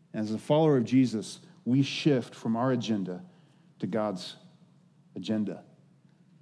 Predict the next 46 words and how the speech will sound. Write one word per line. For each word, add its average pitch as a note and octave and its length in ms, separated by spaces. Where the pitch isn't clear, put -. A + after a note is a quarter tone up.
And G2+ 100
I - 20
think D3 140
some E3 220
of E3+ 60
you B2+ 180
in A#2 80
the A2+ 100
room, A#2+ 240
you B2+ 100
need E3 180
to C3 60
settle C#3 420
in B2 80
your A#2 120
heart B2+ 240
'cause A2+ 160
you C3 80
haven't C#3 320
yet C3 200
settled B2+ 400
that A2+ 200
thing A#2+ 160
in A#2 80
your A2+ 140
heart B2 240
of G#2 140
actually, B2 500
y-, - 180
you C#3+ 240
believe D3 320
in B2 220
Jesus, C3 680
but A#2 420
you A#2+ 120
haven't C3 300
actually B2 300
settled A#2+ 400
in A#2 80
your A2 140
heart B2 280
whether G#2+ 200
you're G2+ 160
gonna G2 180
follow A#2+ 400
him. B2 300